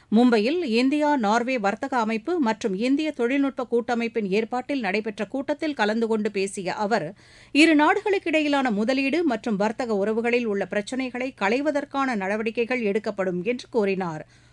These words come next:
உலக நாடுகளின் முக்கிய முதலீட்டு களமாக இந்தியா திகழ்வதாக அவர் கூறினார்.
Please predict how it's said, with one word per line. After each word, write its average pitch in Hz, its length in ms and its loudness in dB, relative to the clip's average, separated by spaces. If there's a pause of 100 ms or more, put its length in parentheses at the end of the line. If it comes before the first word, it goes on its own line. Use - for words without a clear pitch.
(140)
உலக 262 400 6
நாடுகளின் 247 480 2
முக்கிய 214 400 0
முதலீட்டு 240 460 0
களமாக 208 500 0
இந்தியா 233 540 0
திகழ்வதாக 208 480 0
அவர் 190 300 -2
கூறினார். 190 600 0